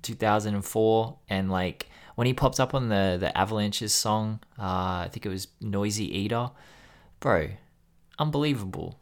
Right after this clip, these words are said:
Like, or it might have been, there was another song he was on too. <sighs> And I've not done my research on that. But, um, yeah, man, just, just look,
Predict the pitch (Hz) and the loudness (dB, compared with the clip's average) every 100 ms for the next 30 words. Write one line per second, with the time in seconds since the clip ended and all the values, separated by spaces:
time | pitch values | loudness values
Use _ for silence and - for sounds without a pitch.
0 | - 95 95 - - - - 113 120 120 | 0 2 2 -2 -12 -16 2 8 10 10
1 | 156 180 156 131 - 120 123 117 110 120 | 8 8 2 0 -2 -2 -2 -2 -2 -2
2 | 120 98 95 95 92 90 - 95 90 92 | -2 -2 -2 -2 -4 -6 -6 -4 -6 -8
3 | - - - - - - 95 92 101 104 | -18 -10 -8 -6 -6 -6 -8 -8 -10 -10
4 | 117 98 120 101 87 92 92 - 82 95 | -8 -6 -4 -2 -2 -2 -4 -4 -6 -6
5 | 90 87 - - - - - 113 107 107 | -4 -6 -8 -16 -20 -18 4 8 10 10
6 | 101 - - - - - - - - 160 | 8 -4 -10 -16 -16 -18 -20 -4 2 8
7 | 160 110 104 139 - 170 160 196 123 - | 8 8 6 2 4 4 4 6 6 4